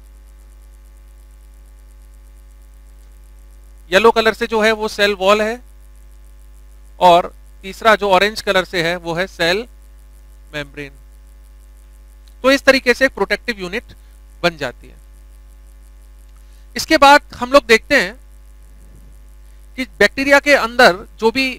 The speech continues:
material है वो क्या कहलाता है, साइटोप्लाज्म।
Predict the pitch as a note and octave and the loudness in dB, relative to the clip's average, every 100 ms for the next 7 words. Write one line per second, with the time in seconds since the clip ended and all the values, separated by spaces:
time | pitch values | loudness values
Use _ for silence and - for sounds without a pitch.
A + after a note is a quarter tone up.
0 | - F#3+ A3+ A#3+ A#3+ G3 G3+ C#3 F#3 - | -8 -4 -2 0 0 0 -2 -2 -8 -20
1 | - - - - - - - - - G#3 | -20 -20 -20 -20 -20 -20 -20 -20 -8 -4
2 | A3 A3+ A#3 A3+ A#3+ C4+ D4+ - - - | 0 0 2 2 2 0 -6 -20 -20 -20
3 | - - - - F3+ G3 G#3+ G#3+ G3 | -20 -20 -20 -4 0 0 0 0 -2